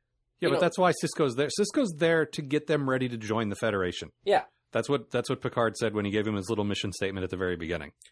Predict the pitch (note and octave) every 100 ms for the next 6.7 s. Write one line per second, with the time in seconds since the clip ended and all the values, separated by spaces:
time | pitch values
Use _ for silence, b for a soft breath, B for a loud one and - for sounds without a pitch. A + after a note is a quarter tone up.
0 | b _ B3 D4 A3+ G3 - G#3+ F3+ D#3+
1 | E3 F3 E3 D#3 B2+ C3+ C3 C3 C#3+ C3+
2 | B2 - B2+ G#2+ G2+ A2+ A2+ D3+ F3+ D#3
3 | D#3 - D#3 D3+ C#3+ B2+ - C#3 C3+ B2+
4 | C3 B2+ D3 D3+ D3+ D3+ B2+ - - D3+
5 | C3 B2 C3+ D3+ C#3 B2+ A2+ - C3 A2
6 | F2+ - C#3 A#2 G2 D2+ E2+